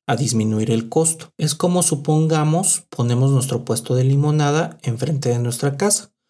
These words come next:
y somos los únicos que la vendemos. Y luego mi hermano pone otro puesto, pero somos de la misma familia, así que está, está chido. Y algunos dirán,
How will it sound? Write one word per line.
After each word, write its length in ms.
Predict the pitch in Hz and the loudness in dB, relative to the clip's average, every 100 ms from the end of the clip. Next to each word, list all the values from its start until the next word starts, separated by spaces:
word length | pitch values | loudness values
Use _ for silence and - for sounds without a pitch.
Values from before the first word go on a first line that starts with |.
| _ _ - | _ _ -4
y 100 | 131 | -2
somos 300 | 139 135 139 | 2 4 4
los 200 | 127 127 | 2 2
únicos 340 | 123 123 117 | 0 -2 -4
que 120 | - | -2
la 100 | 123 | 0
vendemos. 540 | 127 151 190 214 214 - | 2 2 2 0 -2 -2
Y 140 | 143 | 2
luego 220 | 135 151 165 | 2 4 4
mi 120 | 165 | 2
hermano 480 | 165 160 160 160 151 | 4 2 2 0 2
pone 220 | 131 135 | 2 2
otro 280 | 135 165 165 | 2 0 2
puesto, 640 | 175 165 - - - - _ - | 2 2 0 -2 -2 -18 _ -2
pero 300 | 117 113 113 | 0 2 2
somos 260 | - 123 123 | 0 0 2
de 100 | 131 | 2
la 80 | 127 | 2
misma 260 | 127 131 | 0 0
familia, 420 | 127 139 139 139 | 0 0 2 2
así 180 | 135 - | 2 -2
que 100 | - | -6
está, 420 | - 120 117 131 - - - | -4 -4 -4 -6 -10 -20 -12
está 240 | - 131 | -4 -4
chido. 460 | - 202 185 196 _ _ _ _ _ _ - | 0 0 0 -4 _ _ _ _ _ _ 0
Y 460 | 131 131 131 131 135 | 2 4 2 2 0
algunos 420 | 127 151 151 156 | 0 2 2 2
dirán, 500 | 156 156 156 165 | 2 2 0 -4